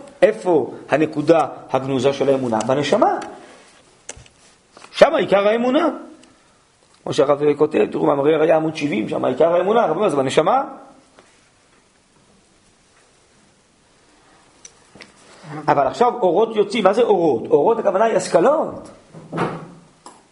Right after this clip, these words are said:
או תביעות להשכלה, יכולות להשכלה, הכשר להשכלה. וממילא עכשיו אני יכול את אותה אמונה פשוטה גם להשכיל,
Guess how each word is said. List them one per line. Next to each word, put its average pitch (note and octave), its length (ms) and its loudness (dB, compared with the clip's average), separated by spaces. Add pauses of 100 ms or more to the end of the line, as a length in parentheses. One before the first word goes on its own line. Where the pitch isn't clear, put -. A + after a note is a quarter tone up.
(1040)
או C3 60 -2
תביעות F#3 400 2
להשכלה, F3 680 0
יכולות C#3+ 420 2
להשכלה, C#3 520 0
הכשר A#3+ 380 0
להשכלה. D3+ 600 0 (3000)
וממילא D3 360 4 (420)
עכשיו F3 360 2
אני D#3+ 120 0
יכול E3 480 2
את D3+ 60 0
אותה E3 240 2
אמונה D#3 280 0
פשוטה D#3+ 420 0
גם C#3 240 0 (240)
להשכיל, A3+ 720 2